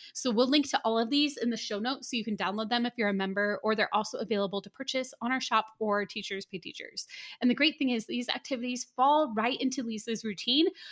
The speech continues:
because she's using all her activities year-round included in her club membership. And that's the best part of having a membership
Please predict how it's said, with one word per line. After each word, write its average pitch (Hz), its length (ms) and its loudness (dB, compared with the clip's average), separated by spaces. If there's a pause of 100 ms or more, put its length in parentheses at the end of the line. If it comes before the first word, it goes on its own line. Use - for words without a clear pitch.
because 262 200 -2
she's 240 280 4
using 262 440 2
all 233 240 4
her 262 120 2
activities 226 840 0
year-round 220 580 2
included 226 480 -2
in 202 120 -2
her 190 120 -4
club 196 240 -2
membership. - 400 -8 (500)
And 240 100 6
that's 269 180 4
the 330 100 4
best 262 280 6
part 220 300 6
of 208 240 2
having 226 220 2
a 220 40 2
membership 196 460 0